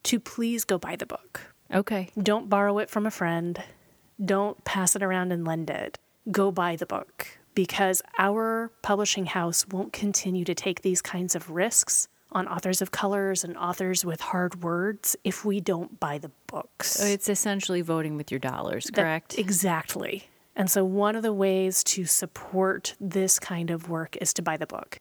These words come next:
Speaker 2: Okay.
Speaker 1: And if you don't have the means or the wherewithal or the capacity to be able to get a copy of the book right now and you would like one,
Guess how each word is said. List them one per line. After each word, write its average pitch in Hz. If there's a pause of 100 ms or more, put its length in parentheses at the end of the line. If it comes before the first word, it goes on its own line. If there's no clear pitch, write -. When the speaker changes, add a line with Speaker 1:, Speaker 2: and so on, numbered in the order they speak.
(120)
Speaker 2:
Okay. 208 (220)
Speaker 1:
And 196
if 196
you 202
don't 220
have 190
the 175
means 165 (240)
or 175
the 175
wherewithal 170
or 170
the -
capacity 175
to -
be 180
able 165
to 170
get 233
a 269
copy 180
of 156
the -
book 160
right -
now 156
and 175
you 165
would 165
like 247
one, 147